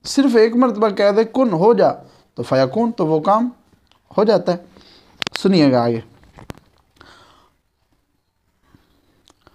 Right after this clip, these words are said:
"वो अपनी चाल चल रहे हैं और अल्लाह अपनी चाल चल रहा है।" अच्छा,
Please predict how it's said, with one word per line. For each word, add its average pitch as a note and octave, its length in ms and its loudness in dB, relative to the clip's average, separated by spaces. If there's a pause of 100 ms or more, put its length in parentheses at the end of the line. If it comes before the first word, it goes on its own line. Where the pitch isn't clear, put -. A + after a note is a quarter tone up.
(260)
"वो F3+ 160 4
अपनी A#3 400 2
चाल G#3+ 340 4
चल F3 220 0
रहे D#3+ 260 0
हैं E3+ 400 -2
और D#3+ 100 6
अल्लाह D3+ 260 2
अपनी D3 240 -4
चाल B2+ 280 0
चल A#2+ 200 -2
रहा A2+ 300 -2
है।" G#2+ 220 -10 (1160)
अच्छा, A#2+ 440 -2